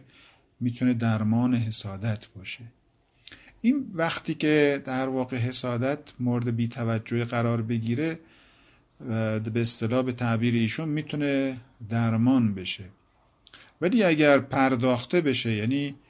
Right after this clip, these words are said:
در اون جایی که دلش می‌خواد یه چیزی بگه، یه کاری بکنه و اون انجام بگیره، میگه که این حسادت حتی شعله ورتر می‌شه.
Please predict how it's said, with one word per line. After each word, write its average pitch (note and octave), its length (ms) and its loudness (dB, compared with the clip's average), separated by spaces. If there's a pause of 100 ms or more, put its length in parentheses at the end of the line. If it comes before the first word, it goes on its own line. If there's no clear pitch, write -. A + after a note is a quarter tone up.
(320)
در B2 140 0
اون C3 200 4
جایی C#3+ 320 4
که C#3 400 0
دلش C3 320 -2
می‌خواد B2+ 280 -2
یه B2+ 80 0
چیزی C3 300 -2
بگه، B2+ 340 2
یه A#2 220 4
کاری B2 360 0
بکنه B2 560 0 (440)
و B2 60 -2
اون F#3+ 220 0
انجام C#3 600 2
بگیره، C#3 360 0
میگه F3+ 280 -2
که E3 120 -8
این D3+ 180 -4
حسادت C#3 680 -2
حتی D3 240 -8
شعله A2 400 -2
ورتر A2+ 480 -4
می‌شه. F#2 320 -12